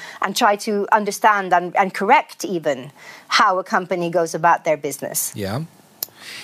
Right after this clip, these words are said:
Speaker 2: It, it's
Speaker 1: Uh,
Speaker 2: like th-, th-, this generation,
Speaker 1: it's
Speaker 2: the Gen Z, was just in the middle of, like, reinventing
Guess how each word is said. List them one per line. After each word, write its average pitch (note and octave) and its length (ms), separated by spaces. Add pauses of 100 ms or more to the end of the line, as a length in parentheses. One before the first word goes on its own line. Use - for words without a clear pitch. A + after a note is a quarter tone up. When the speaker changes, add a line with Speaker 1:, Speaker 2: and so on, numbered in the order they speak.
(140)
Speaker 2:
It, D#3+ 100 (380)
it's C#3+ 160
Speaker 1:
Uh, - 40
Speaker 2:
like G#3+ 800
th-, - 160
th-, D#3 120
this F#3+ 240
generation, D#3+ 460
Speaker 1:
it's D3+ 80
Speaker 2:
the C3+ 100
Gen C#3+ 240
Z, E3+ 160
was D#3 180
just - 280
in D#3 100
the C3 100
middle D3+ 300
of, B2+ 360
like, C3 460
reinventing C3 1000